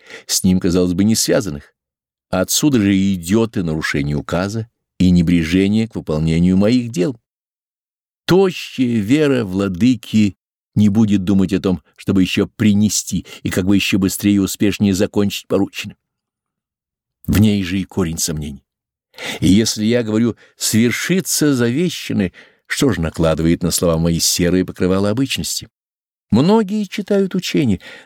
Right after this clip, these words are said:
но те, кто верит мне безусловно и до конца слова мои принимает без оговорок и сомнений, меньше, чем на руке пальцев. Преданность, безусловная, основанная на вере до конца,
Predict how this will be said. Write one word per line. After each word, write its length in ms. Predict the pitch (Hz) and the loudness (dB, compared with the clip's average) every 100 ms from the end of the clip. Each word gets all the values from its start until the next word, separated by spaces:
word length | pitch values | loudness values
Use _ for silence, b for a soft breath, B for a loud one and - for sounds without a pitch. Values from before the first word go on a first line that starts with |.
| - | 0
но 160 | 101 | 0
те, 280 | 98 - 113 | 2 0 0
кто 320 | 107 - 110 | 0 -4 0
верит 420 | 95 147 175 156 143 | 2 2 2 -2 -4
мне 140 | 147 | -2
безусловно 680 | 135 127 123 - 113 104 90 B B | 0 -2 -4 -2 0 2 -2 B B
и 80 | 120 | 0
до 140 | 101 | 0
конца 600 | 95 98 95 - 117 101 - _ _ _ | 0 -2 -2 -2 0 0 -4 _ _ _
слова 360 | - - 85 85 | -6 0 2 2
мои 200 | 82 76 | 0 -2
принимает 500 | 82 76 78 80 73 | -2 0 2 0 -2
без 160 | 69 | -2
оговорок 500 | 69 69 80 76 71 | -2 -2 0 0 -2
и 40 | - | -4
сомнений, 580 | - 69 107 143 107 - _ _ _ | -4 0 0 0 -2 -8 _ _ _
меньше, 540 | 85 87 90 82 - | 2 4 2 0 -4
чем 220 | - - 85 | -4 -2 -2
на 80 | |
руке 260 | 76 78 - | -2 -4 -4
пальцев. 520 | - 92 - - - _ _ _ _ _ _ _ _ _ | -4 -4 -4 -6 -12 _ _ _ _ _ _ _ _ _
Преданность, 880 | 127 135 139 98 85 73 - - _ _ _ _ _ - | 2 2 2 -4 -12 -18 -20 -20 _ _ _ _ _ -2
безусловная, 840 | 92 85 80 - 110 90 78 67 B B B | 0 0 -2 -2 -2 -2 -6 -10 B B B
основанная 600 | 85 - 98 92 87 87 | -4 -4 -2 0 0 0
на 180 | 95 95 | 0 -2
вере 260 | 95 98 87 | 0 0 -2
до 120 | 92 | -2
конца, 460 | 87 85 - 101 | -2 -2 -2 -4